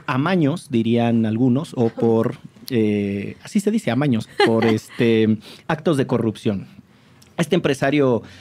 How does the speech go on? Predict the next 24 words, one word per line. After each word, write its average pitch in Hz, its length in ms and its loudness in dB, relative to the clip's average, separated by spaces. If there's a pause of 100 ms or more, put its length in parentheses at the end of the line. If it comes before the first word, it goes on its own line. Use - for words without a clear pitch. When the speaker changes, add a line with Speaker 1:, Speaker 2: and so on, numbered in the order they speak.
(120)
Speaker 1:
argentino 120 540 2
fue 135 240 2
presidente 131 600 -2
y 127 40 0
director 113 380 0
ejecutivo 123 500 -4
de 120 60 0
una 131 120 2
empresa 123 340 -2
que - 60 -14
se - 100 -8
llama 117 240 -2
Torneos 123 440 -2
y 113 40 -12
Competencias 127 800 -4 (440)
y 131 100 2
estuvo 165 320 2
vinculada 131 760 2 (320)
a 101 400 -2 (320)
el 101 640 -4
tema 123 300 2
del 107 220 -2
fútbol 127 440 -2
principalmente 120 1080 -2